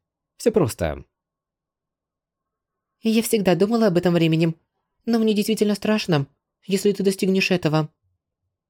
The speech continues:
Speaker 1: Дело не в том, что я могу достигнуть чего-то. Я должен. Он всегда путешествовал,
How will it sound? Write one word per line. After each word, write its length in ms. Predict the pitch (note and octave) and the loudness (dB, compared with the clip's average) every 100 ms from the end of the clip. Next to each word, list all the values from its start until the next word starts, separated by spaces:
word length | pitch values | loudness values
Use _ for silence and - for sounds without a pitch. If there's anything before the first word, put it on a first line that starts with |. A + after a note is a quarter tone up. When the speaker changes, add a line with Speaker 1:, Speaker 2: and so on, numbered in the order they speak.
| _ _ _ _ _ - | _ _ _ _ _ -12
Speaker 1:
Дело 300 | F2 G2+ F#3+ | -6 0 2
не 140 | F#3 F3 | 2 2
в 60 | |
том, 140 | G#3 F#3+ | 0 -2
что 160 | - | 2
я 140 | F3+ E3+ | 2 2
могу 200 | D#3 D#3+ | 2 2
достигнуть 440 | D3+ E3 D#3+ D3 | 2 2 2 0
чего-то. 560 | F#3 E3+ A#2+ F2+ D2 - _ _ _ _ _ | 0 2 2 0 -6 -12 _ _ _ _ _
Я 240 | G2+ G2+ G#2+ | -6 -2 2
должен. 500 | A#2+ D#3 G2+ C#2+ - _ _ _ _ _ _ _ _ _ | 4 2 0 -4 -14 _ _ _ _ _ _ _ _ _
Он 160 | G2+ G#2+ | -2 0
всегда 280 | A#2 G#2+ | 0 0
путешествовал, 720 | - A#2 A2 E3+ - E2 C#2+ | 0 -2 0 -2 -2 -4 -6